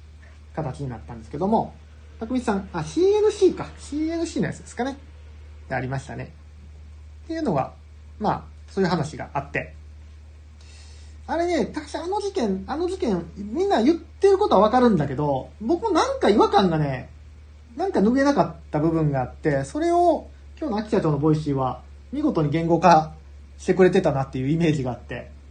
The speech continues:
ああ、そうかそうか、これやこれや、みたいな感じはありましたね。っていうのも、前僕が言ってたその、初心者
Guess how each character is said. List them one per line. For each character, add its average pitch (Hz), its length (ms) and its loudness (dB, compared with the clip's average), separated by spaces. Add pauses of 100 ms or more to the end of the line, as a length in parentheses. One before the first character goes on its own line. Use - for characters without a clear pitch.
あ 185 280 -4
あ、 160 40 -10
そ 247 140 -6
う - 40 -4
か - 80 -4
そ 170 80 -2
う 160 60 -4
か、 131 100 -8
こ 247 140 -6
れ 330 60 0
や 196 100 0
こ 170 100 0
れ 208 80 4
や、 156 140 4
み 131 120 -4
た 127 100 -6
い 123 60 -6
な 123 240 -10
感 165 160 -2
じ 160 80 2
は 151 260 2
あ 147 60 -4
り 143 80 -2
ま 143 100 -4
し 139 60 -10
た 120 80 -12
ね。 113 240 -12 (300)
っ - 40 -20
て 330 60 -2
い 339 60 -2
う 330 40 0
の 226 100 -2
も、 156 280 -2 (360)
前 320 220 0
僕 170 220 -4
が 190 120 0
言 196 100 2
っ - 20 -8
て 214 100 -2
た 175 60 -4
そ 151 100 -6
の、 143 300 -2 (220)
初 269 160 -8
心 381 240 2
者 156 1040 -2